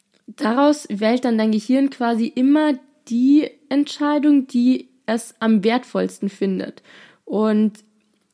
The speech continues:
im Grunde ist nach wie vor ja eine große Aufgabe unseres Gehirns, uns am Leben zu halten. Und früher war das sinnvoll und heute muss ja zumindest, ähm, jetzt in Deutschland,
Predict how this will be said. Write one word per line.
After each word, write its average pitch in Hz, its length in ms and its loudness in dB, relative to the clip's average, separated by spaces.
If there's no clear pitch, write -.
im 214 160 2
Grunde 269 580 4
ist - 200 -2
nach 247 220 0
wie 240 80 0
vor 240 320 0
ja 233 160 2
eine 226 140 2
große 247 400 -2
Aufgabe 233 600 -2
unseres 240 360 -2
Gehirns, 240 460 -2
uns 226 360 -2
am 214 100 0
Leben 214 240 0
zu 196 180 -8
halten. 214 420 -6
Und 214 140 2
früher 254 300 0
war 220 140 2
das 202 220 -8
sinnvoll 285 580 0
und 233 420 2
heute 269 500 0
muss 226 480 2
ja 226 340 0
zumindest, 233 880 -2
ähm, 208 580 0
jetzt 220 200 -2
in 202 100 2
Deutschland, 202 640 -2